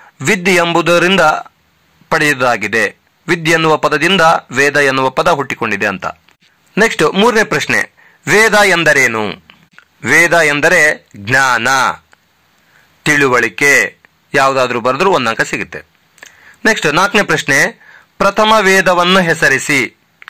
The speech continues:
ಪ್ರಥಮ ವೇದ ಎಲ್ಲರಿಗೂ ಗೊತ್ತಿದೆ, ಋಗ್ವೇದ. ನೆಕ್ಸ್ಟ್ ಪ್ರಶ್ನೆ, ಐದನೇ ಪ್ರಶ್ನೆ, ವೇದಗಳ ಕಾಲದಲ್ಲಿ ಕುಟುಂಬದ ಯಜಮಾನ ಯಾರಾಗಿದ್ದರು ಅಂತಿದೆ.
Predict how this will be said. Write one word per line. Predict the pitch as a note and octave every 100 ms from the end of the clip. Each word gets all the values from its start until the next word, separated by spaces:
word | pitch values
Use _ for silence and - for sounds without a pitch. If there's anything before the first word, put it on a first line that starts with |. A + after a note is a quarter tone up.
| - _
ಪ್ರಥಮ | D3+ D3+ E3+
ವೇದ | E3 D#3+ D#3+
ಎಲ್ಲರಿಗೂ | G3 F3 C3+ C#3 C#3
ಗೊತ್ತಿದೆ, | C#3 D3+ D3 G#3+ - - - -
ಋಗ್ವೇದ. | D3 G#3 C3+ C#3+ C3 B2 A#2+ F#2+ _ _ _ _ _ _ _ _ _ _ - -
ನೆಕ್ಸ್ಟ್ | A3+ A#3 -
ಪ್ರಶ್ನೆ, | D3 C#3+
ಐದನೇ | E3+ E3+
ಪ್ರಶ್ನೆ, | D#3 B2 G#2 F2+ - - - -
ವೇದಗಳ | G3 A3 G#3+ G#3
ಕಾಲದಲ್ಲಿ | G3+ F3+ F3 G3 G#3 E3 F#3 - _
ಕುಟುಂಬದ | - G#3 A3+ G#3 G3
ಯಜಮಾನ | F#3 E3+ F3+ F3+ F3 F3 F#3+
ಯಾರಾಗಿದ್ದರು | D3 D3+ D#3+ D3+ C#3 B2+ C3+ C3 C3
ಅಂತಿದೆ. | A#2 G#2+ G2 B2 G3